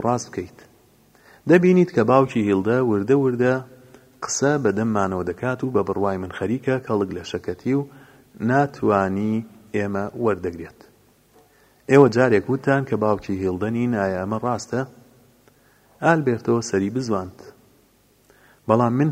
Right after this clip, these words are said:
هێڵدەم؟ من ئێستا هیلاک و ماندووم، دەبێت تێبگەی زیاتر لە دوو کاژمێر لێرەدا دانیشتوین و زۆرتر من قسەم کردووە. مەگەر تۆ نابێت بچیتەوە بۆ ماڵەوە و شتێک بخۆیت؟»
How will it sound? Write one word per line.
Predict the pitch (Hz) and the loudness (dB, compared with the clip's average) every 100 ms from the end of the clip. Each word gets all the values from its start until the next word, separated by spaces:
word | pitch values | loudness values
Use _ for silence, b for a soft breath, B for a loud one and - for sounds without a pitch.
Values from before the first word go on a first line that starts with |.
| 143 | 2
هێڵدەم؟ | 143 139 156 156 - - - - _ _ _ b b b b b b 196 | 2 4 2 2 -8 -20 -20 -20 _ _ _ b b b b b b 2
من | 202 | 4
ئێستا | 160 - 156 156 | 4 4 2 4
هیلاک | 123 120 113 104 | 4 4 2 0
و | |
ماندووم، | 101 98 98 127 139 104 | -2 -2 -2 0 2 0
دەبێت | 92 95 - | 0 -4 0
تێبگەی | 127 113 110 127 131 B B B 95 | 0 2 0 0 -4 B B B -2
زیاتر | 104 104 - 160 | 0 0 -2 -2
لە | 131 | -2
دوو | 123 117 | -2 -2
کاژمێر | 101 95 104 107 | -2 0 -4 -2
لێرەدا | 110 127 117 117 | 0 0 -2 -2
دانیشتوین | 110 98 95 - 131 139 | -2 -2 -8 -8 -6 -4
و | 135 107 | -2 2
زۆرتر | 95 - 107 107 104 | 0 0 -2 -2 -4
من | 92 | -8
قسەم | - - 98 - | -10 -8 -8 -8
کردووە. | 120 101 92 - _ _ _ b b b b | -6 -4 -8 -10 _ _ _ b b b b
مەگەر | 104 98 90 - | -2 0 -2 -2
تۆ | 110 | -2
نابێت | 135 143 143 113 | 0 0 0 -2
بچیتەوە | - 98 95 92 95 | -8 -6 -2 -2 -2
بۆ | 120 | 0
ماڵەوە | 139 135 131 | 0 0 -4
و | 117 | -4
شتێک | 98 90 90 | -4 -4 -6
بخۆیت؟» | - 107 - | -6 -6 -6